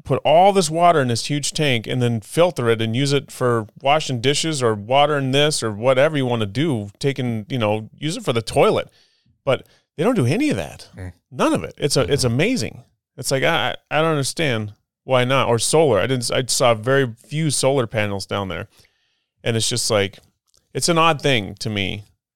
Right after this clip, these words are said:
Speaker 1: to live in a place like that and not be taken advantage of.
Speaker 2: Yeah.
Speaker 1: But in Wisconsin, I think that, I bet you, I bet you, you wouldn't get fifty percent of people that would say they'd put solar on even if it was affordable. Like, they'd rather spend their money on something else. 'Cause the payoff is,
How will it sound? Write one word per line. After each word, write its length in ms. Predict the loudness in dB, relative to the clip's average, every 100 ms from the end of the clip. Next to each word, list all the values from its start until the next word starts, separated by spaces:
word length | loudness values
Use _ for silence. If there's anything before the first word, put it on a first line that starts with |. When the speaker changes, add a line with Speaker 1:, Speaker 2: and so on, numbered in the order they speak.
| _
Speaker 1:
to 80 | -4
live 240 | 2 2 2
in 60 |
a 60 | -2
place 300 | -2 -2 -2
like 140 | -4
that 160 | -2 0
and 200 | 0 0
not 320 | 0 0 -4
be 100 | -10
taken 320 | -6 -4 -4 -8
advantage 460 | -6 -6 -6 -8
of. 380 | -8 -8 -12 -20 _
Speaker 2:
Yeah. 220 | -10 -10 -14 _
Speaker 1:
But 140 | 0
in 100 | 0
Wisconsin, 800 | 0 -2 -2 -2 -2 -4 -6 -10 _ _ _ _ _ _ _ _ _ _ _ _ -4
I 100 | -4
think 300 | -2 -4 2
that, 240 | 2 2 _ _ _ -10
I 80 | -4
bet 280 | -2 0
you, 120 | -2 -2
I 100 | -4
bet 260 | -2 -2 -2
you, 60 | -4
you 100 | -2
wouldn't 200 | -2 -2
get 120 | -6
fifty 260 | -8 -10 -8
percent 300 | -6 -4 -4
of 60 |
people 260 | -4 -4 -4
that 100 | -6
would 120 | -6
say 120 | -6
they'd 180 | -6 -6
put 200 | -8 -4
solar 320 | -2 -2 -2
on 160 | -4 -4
even 160 | -6 -8
if 100 | -8
it 100 | -10
was 140 | -10
affordable. 520 | -10 -8 -8 -8 -16 _ _ _
Like, 160 | -12 -8
they'd 140 | -4
rather 160 | -2 -2
spend 260 | -4 -6 -6
their 80 |
money 200 | -6 -6
on 100 | -8 -10
something 240 | -10 -12
else. 320 | -12 -14 -18 _ _ _ _ _ _ _ _ _ -4
'Cause 140 | -2
the 60 | 0
payoff 400 | 4 4 4 0
is, 240 | -6